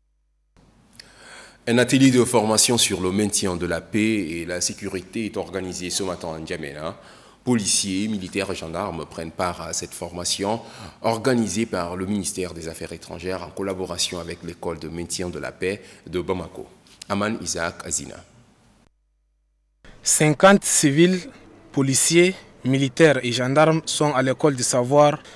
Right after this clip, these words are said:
Speaker 2: Cet atelier de formation a pour objectif de renforcer davantage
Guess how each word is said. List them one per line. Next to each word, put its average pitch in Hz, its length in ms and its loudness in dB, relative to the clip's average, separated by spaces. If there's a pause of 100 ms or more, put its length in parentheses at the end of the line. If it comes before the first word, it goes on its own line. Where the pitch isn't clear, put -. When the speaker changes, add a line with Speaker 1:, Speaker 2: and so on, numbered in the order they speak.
Speaker 2:
Cet - 280 -4
atelier 131 340 0
de 135 120 -2
formation 131 760 2
a 113 80 -2
pour - 160 -6
objectif 127 480 -2
de 131 80 -2
renforcer 135 560 2
davantage 131 800 2